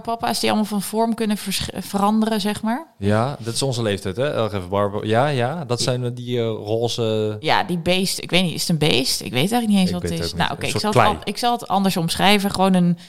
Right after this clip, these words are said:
Speaker 1: het is een stoel met verschillende kleuren, alleen deze stoel leeft.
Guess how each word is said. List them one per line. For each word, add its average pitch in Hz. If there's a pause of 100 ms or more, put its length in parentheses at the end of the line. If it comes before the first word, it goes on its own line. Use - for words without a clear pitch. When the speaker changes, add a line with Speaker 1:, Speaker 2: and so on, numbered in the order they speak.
(400)
Speaker 1:
het 190
is 196
een 170
stoel 262
met 185
verschillende 185
kleuren, 202
alleen 185
deze 185
stoel 180
leeft. 147